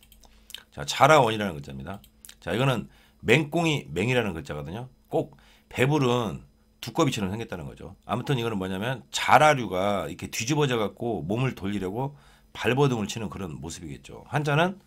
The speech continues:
동영상이라고. 자, 그럼 끝으로 으뜸, 시초 이런 건 뭐냐. 자, 글자 그대로. 두이는 층이고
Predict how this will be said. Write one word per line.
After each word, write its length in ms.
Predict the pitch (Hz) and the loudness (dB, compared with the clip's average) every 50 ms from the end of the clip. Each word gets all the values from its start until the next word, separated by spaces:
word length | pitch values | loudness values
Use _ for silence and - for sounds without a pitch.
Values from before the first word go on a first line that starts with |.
| _ _ _ _ _ _ _ _ _ _ _ | _ _ _ _ _ _ _ _ _ _ _
동영상이라고. 880 | - - 117 139 180 180 165 131 117 87 76 - - 53 52 50 53 - - _ _ - - - - _ _ _ - - - _ _ _ - - - - - - - - - - - - _ - - - - | -6 2 4 4 4 4 2 0 -2 -4 -6 -10 -12 -14 -16 -20 -20 -20 -20 _ _ -20 -20 -20 -20 _ _ _ -20 -20 -20 _ _ _ -20 -20 -20 -20 -20 -20 -20 -20 -20 -20 -20 -20 _ -20 -20 -20 -14
자, 220 | - 95 95 98 104 | -8 -4 -4 -2 0
그럼 180 | 120 123 123 | 0 0 0
끝으로 340 | 117 165 165 - 165 147 - - | 0 -4 -2 0 -2 -2 0 0
으뜸, 420 | 117 127 - - - - 147 135 120 | -2 -2 -2 -2 0 2 2 2 2
시초 320 | - 185 175 - - 131 107 | 0 -2 -2 -2 0 0 0
이런 140 | 104 110 107 | 0 0 -2
건 100 | 92 78 | -4 -6
뭐냐. 360 | 80 78 80 80 78 73 73 | -6 -8 -8 -8 -8 -8 -10
자, 140 | - - 80 | -10 -12 -2
글자 260 | - 139 139 143 120 | 0 0 2 2 0
그대로. 380 | 98 92 87 76 76 82 107 127 - - - - - - - _ _ _ | 0 -2 -4 -6 -8 -8 -10 -12 -14 -20 -20 -20 -20 -20 -20 _ _ _
두이는 640 | - - 160 175 180 160 147 151 156 160 160 151 143 | -2 2 6 6 8 8 8 8 6 4 2 0 0
층이고 640 | - - - 214 220 214 190 139 120 95 73 - | 2 4 4 4 4 4 2 2 0 -2 -2 -4